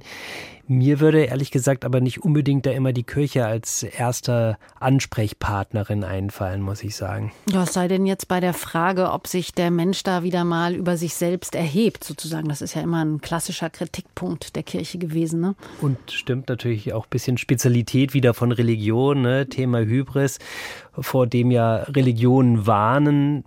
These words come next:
Speaker 1: Stichwort, äh, Turmbau von Babel zum Beispiel oder, ja, die Flügel des Ikarus.
Speaker 2: Genau. Aber, ähm, was denkst du denn jetzt, Jochen, also was für Antworten die Kirchen da liefern könnten, die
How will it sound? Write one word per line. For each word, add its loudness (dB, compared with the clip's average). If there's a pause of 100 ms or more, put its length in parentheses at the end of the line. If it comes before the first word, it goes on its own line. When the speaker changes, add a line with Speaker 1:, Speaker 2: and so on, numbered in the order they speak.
Speaker 1:
Stichwort, -2
äh, -4
Turmbau 0
von -2
Babel 0
zum -2
Beispiel -2
oder, -2 (300)
ja, -2
die -4
Flügel -2
des -4
Ikarus. -6 (100)
Speaker 2:
Genau. 0 (240)
Aber, 0
ähm, 2
was -4
denkst -2
du 0
denn 2
jetzt, 2
Jochen, 0
also -2
was -2
für -2
Antworten -2
die -4
Kirchen -2
da 0
liefern -2
könnten, 2
die -4